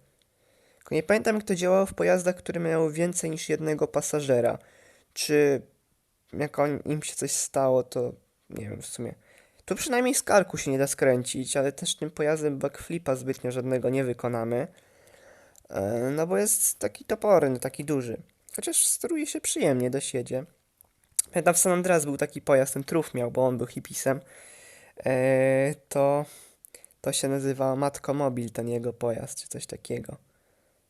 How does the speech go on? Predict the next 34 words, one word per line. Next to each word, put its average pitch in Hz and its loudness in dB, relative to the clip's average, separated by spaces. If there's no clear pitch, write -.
Ej, 143 2
zaraz 139 2
on 196 -4
chyba 202 -2
przyjedzie 196 -2
więcej 196 -2
niż 185 -6
ten 185 -2
Hill 185 -8
Climber, 127 -2
mi 123 -6
się 127 -6
wydaje, 123 -4
ale 185 -6
to, 165 -6
to 165 -4
jeszcze 160 -2
nie 156 -6
chwalmy 151 -2
dnia 147 -2
przed 139 -6
zachodem 143 -4
słońca, 139 -2
bo 123 -2
to 135 -6
jeszcze 139 -4
sto - -2
metrów, 131 -2
żeby 127 -6
się 131 -6
z - -4
Hill 127 -6
Climberem 123 -4
zrównał. 120 -6